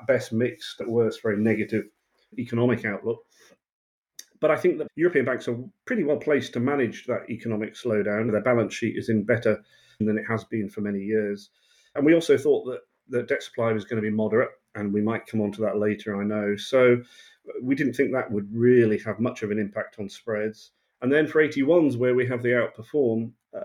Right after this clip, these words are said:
a lot of that also was to do with extension risk. Now, as you might know, over the past twelve, eighteen months,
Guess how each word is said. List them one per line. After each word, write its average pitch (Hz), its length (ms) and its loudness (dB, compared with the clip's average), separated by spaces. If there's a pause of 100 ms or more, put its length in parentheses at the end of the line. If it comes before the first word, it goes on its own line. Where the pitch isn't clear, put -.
a - 40 -2
lot 202 160 4
of 190 60 0
that 151 120 0
also 151 340 0
was 131 140 -4
to 131 60 -12
do 131 180 -4
with 123 140 -2
extension 120 560 -2
risk. 98 500 -8
Now, 113 260 0
as 107 160 -2
you 117 120 2
might 113 200 2
know, 120 260 6
over 104 200 6
the 104 100 -2
past - 340 -6
twelve, 110 280 4
eighteen 107 360 0
months, 110 480 -4